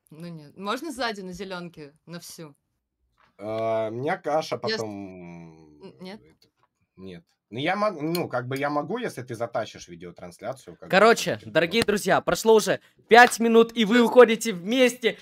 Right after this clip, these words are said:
Speaker 3: как пара. Вы обязательно сегодня должны подписаться. Кирилл сегодня
Speaker 2: Да!
Speaker 3: получает с-, и Л П шка сегодня получает супер с-. Поздравляю вас, вы
Speaker 2: Блядь,
Speaker 3: можете уходить
Speaker 2: да!
Speaker 3: вдвоём. Молодцы,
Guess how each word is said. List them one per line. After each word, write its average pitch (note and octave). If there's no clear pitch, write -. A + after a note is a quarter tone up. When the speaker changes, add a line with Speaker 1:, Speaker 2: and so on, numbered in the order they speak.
Speaker 3:
как A#3+
пара. A#3+
Вы A#3
обязательно A3
сегодня G#3+
должны G#3
подписаться. -
Кирилл C#4+
сегодня B3
Speaker 2:
Да! G#3
Speaker 3:
получает B3
с-, -
и D4
Л A3+
П D4
шка B3+
сегодня C4
получает A#3+
супер D#4
с-. -
Поздравляю B3
вас, F#3+
вы A3
Speaker 2:
Блядь, A#3
Speaker 3:
можете A#3+
уходить A3
Speaker 2:
да! G#3
Speaker 3:
вдвоём. G3
Молодцы, A3